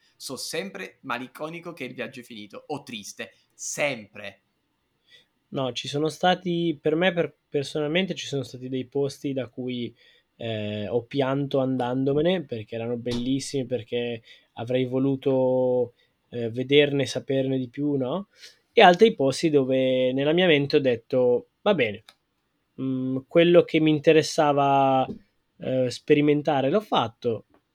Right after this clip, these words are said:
Speaker 2: per me si può archiviare questo posto."
Speaker 1: Ok.
Speaker 2: Che non so quanto sia una bella cosa da dire, ma per me è così.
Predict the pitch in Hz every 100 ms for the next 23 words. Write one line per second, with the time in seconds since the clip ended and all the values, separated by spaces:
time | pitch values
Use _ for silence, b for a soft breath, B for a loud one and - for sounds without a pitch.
0 | _ _ _ _ 208 151 117 - - 143
1 | 135 123 110 123 117 104 113 113 - -
2 | 117 120 - - - _ _ _ _ _
3 | _ _ _ _ _ _ _ 120 160 143
4 | 139 - 160 143 139 131 - 135 123 127
5 | 123 117 127 127 165 131 131 131 117 -
6 | _ _ _ 175 117 104 - - 107 113
7 | 110